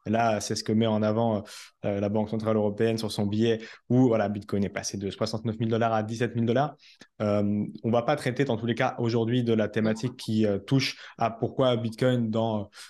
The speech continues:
leur billet, euh, euh, n'a pas réussi à être, euh, moyen d'échange, euh, en disant que c'est un réseau qui est, euh, trop lourd. Bon, on a déjà échangé sur ce sujet avec beaucoup de personnes et on a fait pas mal de, d'interventions sur tout ce qui était Lightning Network. Donc,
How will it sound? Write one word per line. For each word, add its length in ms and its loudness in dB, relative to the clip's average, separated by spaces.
leur 180 2
billet, 440 2
euh, 60 -2
euh, 100 -4
n'a 140 0
pas 180 0
réussi 400 0
à 80 4
être, 220 -2
euh, 160 0
moyen 340 0
d'échange, 540 2
euh, 100 2
en 160 -2
disant 280 0
que 60 -8
c'est 120 -4
un 120 -2
réseau 280 0
qui 160 -2
est, 60 0
euh, 100 -6
trop 200 -4
lourd. 380 4
Bon, 160 -6
on 20 -10
a 60 -12
déjà 320 2
échangé 340 0
sur 160 -6
ce 140 -6
sujet 320 -2
avec 240 -2
beaucoup 320 -2
de 80 0
personnes 480 -2
et 60 -2
on 100 -2
a 80 -6
fait 120 -10
pas 120 -2
mal 200 0
de, 500 -2
d'interventions 580 -2
sur 200 -6
tout 100 -8
ce 60 -8
qui 40 -6
était 140 -2
Lightning 320 0
Network. 340 2
Donc, 160 -4